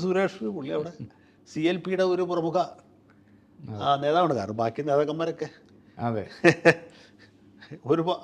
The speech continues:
Speaker 1: അവസ്ഥയിലായല്ലോ. അതുകൊണ്ട് ഇപ്പോൾ കൊടി-, കെ സി വേണുഗോപാൽ കഴിഞ്ഞാൽ പിന്നെ കേരളത്തിൽ നിന്നുള്ള ഒരു ദേശീയ നേതാവാണ്
Speaker 2: ദേശീയ
Speaker 1: കൊടിക്കുന്നിൽ.
Speaker 2: നേതാവാണ്, അതെ.
Speaker 1: അപ്പോൾ അങ്ങനെ കൊടിക്കുന്നിൽ ഒരു ശക്തനായിട്ട് നിൽക്കുന്നു. സമുദായ സംഘടനകളുടെ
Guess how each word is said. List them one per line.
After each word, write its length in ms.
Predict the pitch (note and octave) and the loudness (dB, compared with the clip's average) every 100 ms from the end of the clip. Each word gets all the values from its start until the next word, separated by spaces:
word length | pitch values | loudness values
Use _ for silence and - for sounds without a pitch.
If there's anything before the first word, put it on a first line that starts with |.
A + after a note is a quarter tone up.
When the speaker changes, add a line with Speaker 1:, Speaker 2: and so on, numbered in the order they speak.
| D#3+ | -2
Speaker 1:
അവസ്ഥയിലായല്ലോ. 540 | E3 F#3 F#3+ D#3 A2+ - - - - _ _ - | 0 4 4 4 0 -10 -20 -20 -20 _ _ -4
അതുകൊണ്ട് 440 | B2+ D#3+ A3+ A3+ D#3 D3+ C#3 | 2 4 6 6 6 0 -6
ഇപ്പോൾ 200 | C#3 E3+ C#3+ | -2 -2 -2
കൊടി-, 220 | A#2 G#2+ G#2 | -2 -2 -4
കെ 80 | F#2 F#2 | -10 -8
സി 80 | C#3 | -2
വേണുഗോപാൽ 320 | D3+ E3 E3+ G3 | 0 2 0 -2
കഴിഞ്ഞാൽ 240 | F#3+ G#3 | -6 -4
പിന്നെ 160 | G#3 A3 G#3+ E3 | -2 0 2 4
കേരളത്തിൽ 320 | C3+ C#3+ D#3+ | 4 4 2
നിന്നുള്ള 200 | F#3 F#3 | 2 2
ഒരു 60 | G3+ D3+ | 2 0
ദേശീയ 220 | C3+ C3+ F3+ | -2 -2 -6
നേതാവാണ് 360 | E3+ D#3+ E3+ F3+ F3+ | -4 -2 -2 -6 -12
Speaker 2:
ദേശീയ 120 | - | -10
Speaker 1:
കൊടിക്കുന്നിൽ. 320 | A#2+ A2+ G#2 | -8 -6 -10
Speaker 2:
നേതാവാണ്, 240 | F#2 G2 E2 | -12 -14 -16
അതെ. 100 | - - _ _ _ _ _ - | -20 -20 _ _ _ _ _ -16
Speaker 1:
അപ്പോൾ 140 | G2+ A#2 | -10 -6
അങ്ങനെ 220 | C#3 G3+ | -2 0
കൊടിക്കുന്നിൽ 460 | G3+ F#3+ G3+ A3 A3+ A3+ | 0 0 0 2 2 4
ഒരു 220 | G#3+ G#3+ G3+ | 2 2 0
ശക്തനായിട്ട് 380 | F3+ F3 G3 G3 | 0 2 2 2
നിൽക്കുന്നു. 300 | F#3 F3+ G3+ A3+ | -6 -8 -8 -4
സമുദായ 340 | F#3 F3 F3 G3 F3 | -2 0 2 0 0
സംഘടനകളുടെ 440 | F3 E3+ E3+ E3 | -4 -4 -6 -4